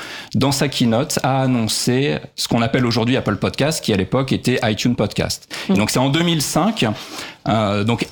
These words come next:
Speaker 1: un an après l'invention du mot et deux ans après l'usage sur les iPods que,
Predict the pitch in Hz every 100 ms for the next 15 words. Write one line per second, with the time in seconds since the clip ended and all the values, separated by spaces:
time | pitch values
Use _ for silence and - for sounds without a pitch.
0 | - _ 139 165 190 165 160 - 151 123
1 | 131 127 147 139 131 131 143 147 147 117
2 | 123 151 143 160 156 131 - 135 135 143
3 | 131 135 135 107 101 - 120 113 107 104
4 | 151 175 - 147